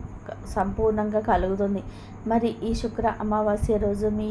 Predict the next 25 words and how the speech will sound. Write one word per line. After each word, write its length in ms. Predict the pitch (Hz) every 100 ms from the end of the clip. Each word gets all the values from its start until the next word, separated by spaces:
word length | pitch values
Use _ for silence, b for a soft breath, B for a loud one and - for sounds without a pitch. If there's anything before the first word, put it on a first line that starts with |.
| 220
రెండు 260 | 208 202
వస్తువులను 580 | 214 202 - 220 208 214
ఇంటికి 280 | 208 196 220
తెచ్చుకోవాలనే 760 | 214 196 - 214 214 208 208
విషయాన్ని 540 | 202 202 - 208 208 233 254
మనం 200 | 202 202
ఇప్పుడు 280 | - 220 - B B B -
ఈ 100 | 240
వీడియోలో 460 | 233 226 226 226 220 -
తెలుసుకుందాం. 580 | 220 208 - 208 208 202 - - - - - - - -
ఫ్రెండ్స్, 340 | - 226 226 - -
అంతకన్నా 380 | 214 214 220
ముందు 280 | 214 214 208 254 B B B - -
ఈ 100 | 240
వీడియోకి 520 | 233 226 226 208 208 -
ఒక 180 | 214
లైక్ 300 | 226 202 196 202
కొట్టి 240 | 214 220 240
మా 220 | 220 208
ఛానల్ని 500 | 220 240 214 208 214
సబ్స్క్రైబ్ 480 | 220 226 - 220 208
చేసుకొని 460 | 214 208 - 220 220
మాకు 340 | 208 202 208 226
సపోర్ట్ 400 | 220 202 208 202
చేయండి. 380 | 220 208 208